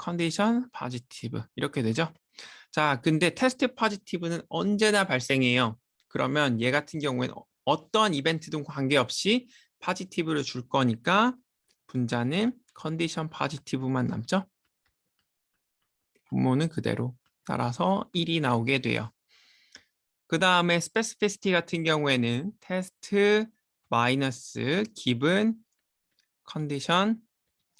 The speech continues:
마이너스 이렇게 정의대로 쓰시고요.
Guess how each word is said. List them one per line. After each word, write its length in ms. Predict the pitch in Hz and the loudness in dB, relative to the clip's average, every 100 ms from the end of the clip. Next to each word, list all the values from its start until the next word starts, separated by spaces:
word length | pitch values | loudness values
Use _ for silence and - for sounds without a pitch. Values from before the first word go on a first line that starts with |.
| _ | _
마이너스 760 | 120 120 120 117 - - 127 117 _ _ _ _ _ | -6 -2 -2 -2 -6 -8 -8 -8 _ _ _ _ _
이렇게 500 | 123 120 - 160 185 | -8 -8 -4 0 0
정의대로 520 | 180 113 120 120 117 | 0 0 2 2 -2
쓰시고요. 680 | 117 208 202 160 127 156 135 | -2 -2 0 0 2 2 0